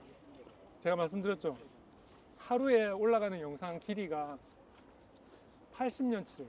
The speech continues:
팔십 년치. 팔십 년치를 언제 구독자님들이 다 봅니까? 하지만 놀라지 마세요. 저희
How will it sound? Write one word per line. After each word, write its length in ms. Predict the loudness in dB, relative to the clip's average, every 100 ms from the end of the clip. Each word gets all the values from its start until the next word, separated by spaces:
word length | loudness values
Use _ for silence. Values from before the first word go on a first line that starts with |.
| -12
팔십 260 | -10 -10 -10
년치. 300 | -10 -12 -16 -20 -20 -20 -20 -20 -20 -20 -20 -20 -20 -20 -20 -20 -4
팔십 260 | -2 0
년치를 360 | 2 2 0 -6
언제 580 | -4 -4 0 0 0 -4 -10 -14 -8
구독자님들이 720 | -6 -4 -4 -4 -4 -6 -6
다 140 | -8
봅니까? 440 | -8 -8 -10 -12 -16 -12 -8
하지만 520 | -6 -4 -4 -6 -8 -16 -20 -20 -20 -20 -20 -20 -20 -20 -20 -20 -20 -10
놀라지 300 | 0 2 2
마세요. 500 | 0 -4 -4 -6 -8 -12 -20 -20 -20 -20 -8
저희 600 | -2 0 0 -2 -4